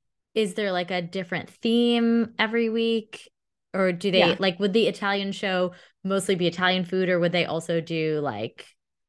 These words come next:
Speaker 1: a Mexican food week or something like that?
Speaker 2: I'm sure they would, um, 'cause in the Mexico one, it is interesting because most of the time when, when the challenge is kind of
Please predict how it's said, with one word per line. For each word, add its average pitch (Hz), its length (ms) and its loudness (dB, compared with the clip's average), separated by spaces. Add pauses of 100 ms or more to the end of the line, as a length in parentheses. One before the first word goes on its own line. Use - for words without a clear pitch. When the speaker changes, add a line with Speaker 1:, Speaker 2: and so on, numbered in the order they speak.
Speaker 1:
a 190 80 2
Mexican 190 460 2
food 170 240 -2
week 139 340 -4
or 151 80 -6
something 151 360 -8
like 139 200 -6
that? - 260 -4 (380)
Speaker 2:
I'm 254 140 6
sure 339 360 4
they 262 180 6
would, 202 520 6
um, 196 500 2 (140)
'cause 233 140 4
in 220 60 4
the 208 80 2
Mexico 214 420 0
one, 196 380 -2
it 240 140 6
is 285 160 6
interesting 220 400 2
because 214 280 2
most 240 240 4
of - 40 -10
the 226 100 2
time 208 260 -2
when, 190 300 -6
when 208 140 0
the 190 60 -2
challenge 240 420 4
is 202 100 -2
kind 180 220 -4
of 175 100 -10